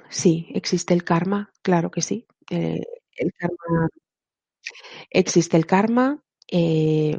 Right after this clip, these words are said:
¿qué significaría el karma en el tema del amor y emocional? Bueno, a veces sí es verdad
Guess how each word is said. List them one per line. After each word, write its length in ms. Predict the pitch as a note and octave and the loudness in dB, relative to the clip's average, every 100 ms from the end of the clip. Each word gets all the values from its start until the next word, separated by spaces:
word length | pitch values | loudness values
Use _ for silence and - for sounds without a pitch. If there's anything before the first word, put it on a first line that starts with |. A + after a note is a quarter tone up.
| - | -4
¿qué 140 | - G3 | -2 0
significaría 880 | - F3+ E3+ F3 F3 E3 F#3 F3+ D#3+ | 0 0 -2 -2 -4 -2 0 0 -2
el 140 | E3 | 0
karma 500 | F3+ E3+ E3 E3 F3 | 2 2 2 -2 -4
en 120 | - F3 | -2 -2
el 140 | E3 | 0
tema 260 | E3+ E3+ E3 | 2 4 4
del 120 | E3 | 4
amor 360 | E3 E3+ E3 | 4 4 4
y 80 | D#3+ | 4
emocional? 640 | D#3+ E3 D#3+ E3+ E3 D#3 D#3 - - - - - - - - | 4 2 4 4 6 4 0 -8 -20 -20 -18 -18 -18 -18 -10
Bueno, 340 | - E3 C#3+ - | 2 2 2 0
a 80 | - | 2
veces 400 | G3 A3 B3+ - | 2 4 2 0
sí 300 | - - G3 | -2 2 4
es 120 | E3 D#3 | 4 4
verdad 360 | D3+ D3+ A#3+ | 0 2 -2